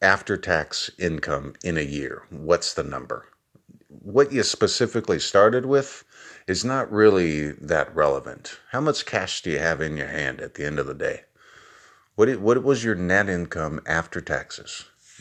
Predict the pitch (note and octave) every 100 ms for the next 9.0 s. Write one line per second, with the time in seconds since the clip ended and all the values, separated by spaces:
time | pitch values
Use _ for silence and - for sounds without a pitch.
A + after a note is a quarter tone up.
0 | - - A2+ C3+ A#2+ F2 F#2 G#2+ G#2 E2+
1 | - D2+ C#2 D#2 - _ _ _ _ -
2 | F#2 - C3 A2+ D2+ - - - - -
3 | _ G2 A#2+ - B2 B2+ C3+ A2+ C#2 C2
4 | - - - - - - - - G2+ A2
5 | G#2+ E2+ F#2 F2 - _ - D2+ E2 G#2+
6 | G#2 G2+ F#2 E2+ E2 F2 C#2 - - -
7 | - _ _ _ _ _ - - - -
8 | - - _ _ _ _ _ _ -